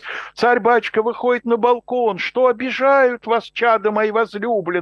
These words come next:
Народ встает на колени, поет: «Боже, царя храни!» «Да, государь, обижают!» «Да что вы го-, вот я уже им!» Народ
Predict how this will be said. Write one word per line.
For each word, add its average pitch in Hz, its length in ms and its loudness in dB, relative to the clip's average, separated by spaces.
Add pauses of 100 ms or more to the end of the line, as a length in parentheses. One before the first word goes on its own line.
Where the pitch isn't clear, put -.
(380)
Народ 254 380 2
встает 247 420 0
на 233 140 -4
колени, 226 800 -2
поет: 233 400 -2
«Боже, 214 340 -2
царя 240 400 2
храни!» 233 680 -2 (220)
«Да, 247 280 4
государь, 226 680 2
обижают!» 220 800 0 (280)
«Да 151 180 2
что 302 580 2
вы 339 140 2
го-, 311 160 0 (500)
вот 320 480 4
я 262 260 4
уже 262 380 -2 (260)
им!» 262 380 -2
Народ 269 540 2